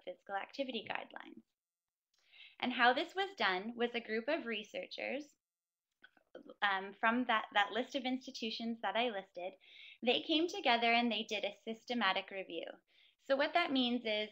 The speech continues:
they looked through all of the literature about the effects of exercise on different fitness markers among individuals with spinal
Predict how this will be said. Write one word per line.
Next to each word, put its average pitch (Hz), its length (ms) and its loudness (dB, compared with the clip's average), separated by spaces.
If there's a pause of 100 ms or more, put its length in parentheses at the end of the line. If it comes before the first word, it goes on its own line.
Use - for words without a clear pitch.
(160)
they 214 180 -2
looked 208 300 -8
through 208 180 -8 (100)
all 247 220 8
of 320 160 4
the 320 160 4
literature 214 680 0
about 185 420 2 (540)
the 185 300 -2
effects 240 520 0 (100)
of 285 200 4
exercise 202 840 -2 (400)
on 202 160 0
different 277 400 -2
fitness 233 400 -2
markers 196 600 -6 (400)
among 220 320 4
individuals 190 680 -6
with 185 100 -8 (120)
spinal 180 320 -8